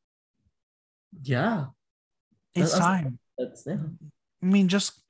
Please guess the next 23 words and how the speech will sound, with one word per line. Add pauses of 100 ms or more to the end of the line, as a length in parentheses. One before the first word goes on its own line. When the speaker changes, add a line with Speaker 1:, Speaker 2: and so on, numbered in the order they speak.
Speaker 2:
from
the
New
York
scene,
there
are
so
many
people
who
do
incredible. (1160)
Speaker 1:
King
and
alt
drag. (840)
Speaker 2:
Let's
just
do
it.
Come
on.